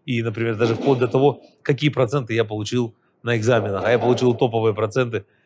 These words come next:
э, в Америке, поэтому мне в этом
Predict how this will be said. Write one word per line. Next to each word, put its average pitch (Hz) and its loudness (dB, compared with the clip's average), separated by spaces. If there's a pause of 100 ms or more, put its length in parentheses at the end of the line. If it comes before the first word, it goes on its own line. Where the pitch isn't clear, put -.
(140)
э, 104 2
в 104 0
Америке, 127 2
поэтому 107 -4 (800)
мне 113 0 (180)
в 117 0
этом 127 2